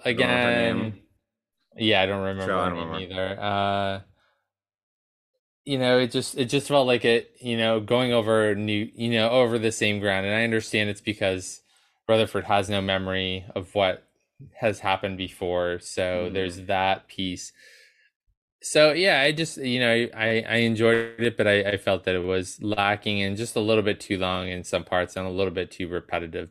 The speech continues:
Speaker 2: But
Speaker 1: Yeah.
Speaker 2: the opening sequence was just awesome. Um,
Speaker 1: Right.
Speaker 2: you know, hearing Boimler scream at the end on the Titan, uh, which we'll get to
Speaker 1: <laughs>
Speaker 2: see next week in the second
Speaker 1: Yeah.
Speaker 2: episode. Uh,
Speaker 1: I watched ten minutes of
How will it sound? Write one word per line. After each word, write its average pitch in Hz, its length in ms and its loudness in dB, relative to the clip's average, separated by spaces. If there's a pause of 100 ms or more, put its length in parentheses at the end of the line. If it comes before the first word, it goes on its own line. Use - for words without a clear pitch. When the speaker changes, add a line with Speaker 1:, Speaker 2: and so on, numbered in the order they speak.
Speaker 2:
But 85 240 -8 (540)
Speaker 1:
Yeah. 101 200 0
Speaker 2:
the 110 120 4
opening 110 420 0
sequence 104 560 -6
was 95 280 -4
just - 240 -8
awesome. 101 720 -2
Um, 90 680 -4
Speaker 1:
Right. 87 180 -14 (960)
Speaker 2:
you 107 100 -2
know, 101 100 2
hearing 117 400 2
Boimler 113 440 2
scream 110 500 -2
at 104 180 -2
the 101 200 -4
end 139 440 0
on 104 160 2
the 104 100 -2
Titan, 127 760 -4 (1040)
uh, 98 280 2
which 101 300 -2 (140)
we'll 101 240 2
get - 200 2
to 98 100 -4
Speaker 1:
<laughs> - 20 -12
Speaker 2:
see 98 340 -16
next 113 340 -2
week 120 280 2
in 101 80 2
the 101 100 0
second 117 340 0
Speaker 1:
Yeah. 120 60 4
Speaker 2:
episode. 110 800 2 (260)
Uh, 113 60 -4
Speaker 1:
I 98 600 2
watched 185 320 2
ten 151 200 0
minutes 123 300 0
of 104 220 -6